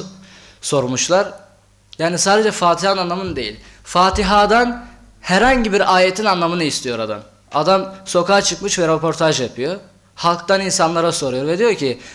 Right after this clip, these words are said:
"Fatiha'dan sadece bir anlam, bir ayetin anlamını istiyorum." Sakallı amcalar, hacı amcalar dahi bunu cevaplayamıyor. Diyor ki, "Biz Arapçasını biliyoruz sadece." Ne kadar acı verici bir şey. Sadece Arapçasıyla idare edip,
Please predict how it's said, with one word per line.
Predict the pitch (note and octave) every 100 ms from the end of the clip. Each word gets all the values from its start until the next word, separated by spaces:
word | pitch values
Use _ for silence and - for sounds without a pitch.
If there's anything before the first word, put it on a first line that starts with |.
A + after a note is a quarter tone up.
| -
"Fatiha'dan | - G#3 G#3+ A3 A3 B3
sadece | - B3+ A3+ G3 G#3+
bir | G#3+
anlam, | G3 F#3+ F#3 E3+
bir | A#3 G3+
ayetin | G3+ G3 G#3
anlamını | F3+ F3+ F#3
istiyorum." | D#3+ - B2 G#2 - _ _ _ _ _ _ _ _ _ _ _ _
Sakallı | - C#3+ C3+ C#3+ C#3+
amcalar, | C#3+ A#2+ A2+ A2 G#2+ A2 -
hacı | - A#2+ A#2
amcalar | C3+ B2 B2 B2+
dahi | A2+ A#2
bunu | A2+
cevaplayamıyor. | A2 G#2+ G#2 A2 G#2 G2 F#2 _ _ _ _
Diyor | - F#3+
ki, | D3+
"Biz | D3+ D3
Arapçasını | D3 D3 D3 C3+ C3 B2
biliyoruz | A2+ G#2+ G#2
sadece." | G2+ G2 G2+ F#2+ _ _ _ _ _ _ _ _ - _ _ -
Ne | A#2+
kadar | A#2+ A2+ A2 -
acı | A#2+ A2+
verici | A2 G#2 G#2
bir |
şey. | G2 A2 - - - _ _ _ _ - - - - - - - _ _ _ _
Sadece | - F3 A#3 A#3+ G3
Arapçasıyla | F3 A3 A3+ - E3+ G3 F3+
idare | E3 E3 F3 G#3
edip, | F#3 F3 G#3+ -